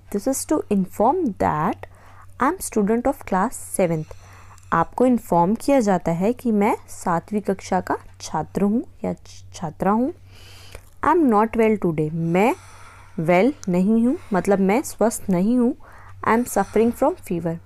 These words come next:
मैं किससे मैं बुखार से ग्रस्त हूँ या मुझे बुखार है।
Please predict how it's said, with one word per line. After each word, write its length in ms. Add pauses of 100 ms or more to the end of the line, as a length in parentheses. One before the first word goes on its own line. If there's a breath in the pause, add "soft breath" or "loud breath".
(120)
मैं 120 (200)
किससे 400 (1700 loud breath)
मैं 300
बुखार 400
से 180
ग्रस्त 420
हूँ 120
या 180
मुझे 400 (120)
बुखार 600
है। 260